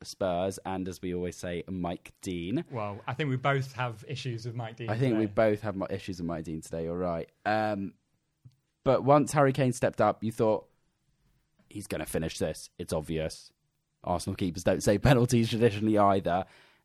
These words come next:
Speaker 1: And I thought, "Here we go again." I thought, "It's unbelievable how we get a bit of momentum." We were, we were controlling the game from start to finish. You could see this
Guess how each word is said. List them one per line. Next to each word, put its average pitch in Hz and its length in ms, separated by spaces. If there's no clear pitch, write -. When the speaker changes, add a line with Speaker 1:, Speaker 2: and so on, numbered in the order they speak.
Speaker 1:
And 123 100
I 127 80
thought, - 200
"Here 143 100
we 135 80
go 127 160
again." 117 320
I 104 40
thought, 110 140
"It's 117 120
unbelievable 135 540
how 98 260
we 87 80
get 87 100
a 78 40
bit 90 100
of 98 60
momentum." 135 580
We 104 140
were, 87 260
we 101 140
were 95 80
controlling 110 420
the 98 60
game 95 240
from 95 120
start 85 280
to 90 80
finish. 85 320
You 85 80
could 90 140
see 95 360
this - 240